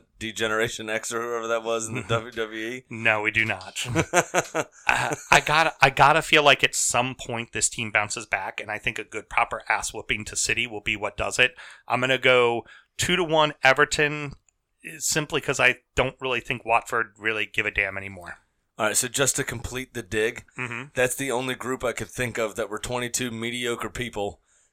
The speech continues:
Speaker 1: that all played the same music when they walked out to do something, to do the same thing.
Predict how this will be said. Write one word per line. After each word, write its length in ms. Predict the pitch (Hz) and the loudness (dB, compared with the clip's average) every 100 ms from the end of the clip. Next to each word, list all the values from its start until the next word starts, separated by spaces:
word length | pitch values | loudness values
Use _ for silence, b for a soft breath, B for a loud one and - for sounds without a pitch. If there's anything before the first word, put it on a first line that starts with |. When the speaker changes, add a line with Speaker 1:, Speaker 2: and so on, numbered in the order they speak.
| _ | _
Speaker 1:
that 260 | - 104 147 | -4 0 0
all 200 | 101 120 | 4 2
played 300 | 117 123 120 | 2 -2 -2
the 60 | 107 | 2
same 320 | - 127 117 | 2 0 -4
music 340 | 117 110 107 | -6 -6 -6
when 80 | 107 | -6
they 80 | 107 | -6
walked 320 | 101 107 - | 0 2 4
out 180 | 110 104 | 2 2
to 60 | 92 | -2
do 160 | 101 | -6
something, 460 | 107 - 98 98 90 | -2 -2 -2 -6 -8
to 140 | - | -8
do 120 | 110 113 | -8 -4
the 80 | 101 | 0
same 300 | 117 107 104 | 2 0 -4
thing. 380 | 117 98 85 | -4 -4 -6